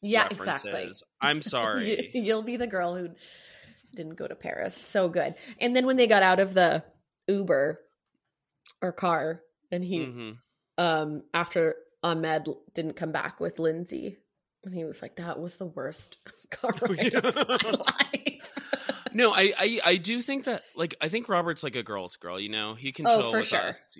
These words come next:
Speaker 1: Yeah.
Speaker 2: For sure.
Speaker 1: Totally.
Speaker 2: There, every once in a while, there's a straight man out there who's like that, and I
Speaker 1: Yeah.
Speaker 2: think it's him.
Speaker 1: Yeah.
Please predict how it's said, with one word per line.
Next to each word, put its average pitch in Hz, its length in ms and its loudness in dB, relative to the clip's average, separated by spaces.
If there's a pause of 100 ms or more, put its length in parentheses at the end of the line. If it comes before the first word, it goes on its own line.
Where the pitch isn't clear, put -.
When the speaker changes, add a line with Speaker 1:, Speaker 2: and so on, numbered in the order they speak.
(100)
Speaker 1:
Yeah. 185 260 0 (360)
Speaker 2:
For 131 160 -6
sure. 90 480 -6 (160)
Speaker 1:
Totally. 135 460 -2 (760)
Speaker 2:
There, 208 260 4
every 214 240 2
once 233 280 0
in 190 60 -4
a 180 60 0
while, 151 240 2
there's 127 180 -6
a 120 60 -10
straight 117 280 -6
man 104 360 -8 (160)
out 104 240 -10
there 98 320 -6
who's 101 200 -14
like 85 260 -12
that, 62 380 -14
and 101 160 -18 (200)
I 247 40 -10
Speaker 1:
Yeah. 277 120 -2
Speaker 2:
think 160 100 -4
it's - 120 -16
him. 113 260 -12 (560)
Speaker 1:
Yeah. 370 180 -10